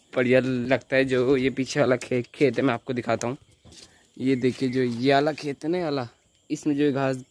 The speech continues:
बोई है छोटी सी, इतनी प्यारी लगती है। वो देखिए पीछे तक है, मैं दिखाऊँ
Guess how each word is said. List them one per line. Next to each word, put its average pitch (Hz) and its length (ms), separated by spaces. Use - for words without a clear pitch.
बोई 131 220
है 127 120
छोटी 127 380
सी, 131 340
इतनी 139 300
प्यारी 127 320
लगती 117 220
है। 123 40
वो 127 60
देखिए 117 320
पीछे 156 240
तक 139 200
है, 117 160
मैं 123 140
दिखाऊँ 117 280